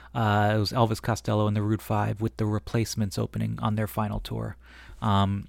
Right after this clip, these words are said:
so, yeah, I love Marc Ribot. He has this memoir out. Um, it's very short. It's, like, under two hundred pages. And they're very short chapters, and they're basically just, like, musings and collected essays on people he's known and experiences he's had.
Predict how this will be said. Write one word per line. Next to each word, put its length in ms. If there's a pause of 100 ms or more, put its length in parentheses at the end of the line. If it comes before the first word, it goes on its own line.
(100)
so, 400
yeah, 200
I 60
love 200
Marc 220
Ribot. 320 (600)
He 140
has 180
this 160
memoir 400
out. 300 (720)
Um, 200
it's 120
very 220
short. 460
It's, 100
like, 220
under 500
two 140
hundred 200
pages. 500 (800)
And 260
they're 140
very 340
short 320
chapters, 580
and 160
they're 80
basically 500
just, 240
like, 160
musings 760
and 160
collected 480
essays 640 (340)
on 220
people 260
he's 180
known 360
and 120
experiences 600
he's 220
had. 260